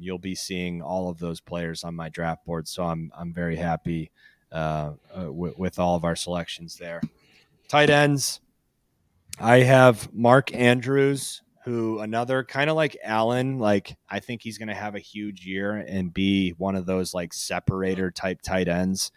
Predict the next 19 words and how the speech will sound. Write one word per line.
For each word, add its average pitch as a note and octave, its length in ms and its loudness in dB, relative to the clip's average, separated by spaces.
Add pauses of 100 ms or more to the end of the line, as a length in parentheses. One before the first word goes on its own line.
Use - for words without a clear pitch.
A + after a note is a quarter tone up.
(320)
that F#2 300 -2
we've F2+ 180 -2
seen F#2+ 240 -2
out F#2 160 2
of F2 80 -6
him F#2 160 -6
in F#2 60 -2
the F2 80 -4
past. E2+ 600 -4 (380)
Um, F2+ 540 -2 (720)
I F#2 300 -2
love F#2 840 -2
that F2+ 220 4
offense. G2+ 640 2
I E2+ 200 0
already F2 200 -2
talked F2 340 -2
about E2+ 360 -4
that. F#2+ 340 2